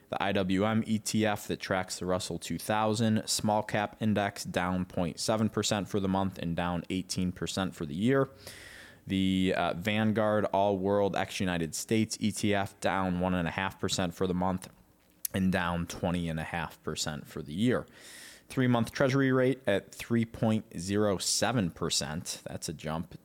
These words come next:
Two-year Treasury rate, three point four five percent, and the ten-year Treasury rate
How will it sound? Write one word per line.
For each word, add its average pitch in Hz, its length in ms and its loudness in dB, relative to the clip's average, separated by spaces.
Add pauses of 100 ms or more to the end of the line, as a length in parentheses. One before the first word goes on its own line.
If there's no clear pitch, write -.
Two-year 110 380 4
Treasury 98 520 0
rate, 90 380 0
three - 300 -4
point 87 300 -6
four - 220 -8
five 107 380 -2
percent, 101 480 0 (420)
and 90 380 0
the 82 40 -2
ten-year 90 540 0
Treasury 87 520 -2
rate 82 300 -2